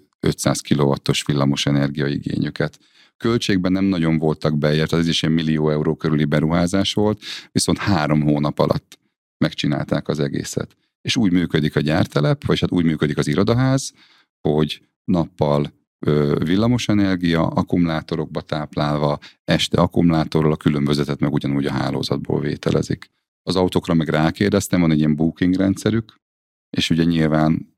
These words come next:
azokat az autókat vihetik el a kollégák, amik éppen olyan töltöttségi állapotban vannak,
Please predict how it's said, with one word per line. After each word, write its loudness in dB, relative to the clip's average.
azokat -2
az -2
autókat 0
vihetik -2
el -2
a -4
kollégák, 0
amik 0
éppen 0
olyan -2
töltöttségi 0
állapotban 2
vannak, 0